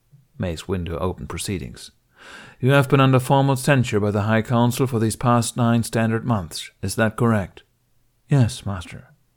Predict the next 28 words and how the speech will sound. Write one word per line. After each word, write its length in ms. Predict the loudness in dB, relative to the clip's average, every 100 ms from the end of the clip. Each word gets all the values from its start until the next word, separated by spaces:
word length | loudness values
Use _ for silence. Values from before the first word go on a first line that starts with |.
| _ _ _ _ _ _
"And 120 | -6 -2
for 120 | 2
those 280 | 4 4 2
nine 220 | 0 2
months, 400 | 4 4 2 -4 -12 -20 -20 -8
have 180 | -2 0
you 80 | 4
not 220 | 2 4
left 200 | 2 0
the 60 | 0
temple, 560 | 4 4 4 -2 -6 -16 -20 0
served 320 | 6 6 6
in 100 | 0
any 220 | 0 2
instructional 640 | 0 2 0 0 -2 -2
capacity, 800 | 0 0 2 2 0 -2 -2 -4 0
or 120 | 2
spent 300 | 4 4 4
any 260 | 4 4 2
funds 400 | 4 2 2 0
not 240 | 0 2
rendered 300 | 2 2 2
to 100 | 0
you 140 | 0 0
for 160 | -2
basic 400 | 0 0 -2 -2
living 240 | -2 0 0
necessities?" 800 | 0 0 0 0 -2 -4 -8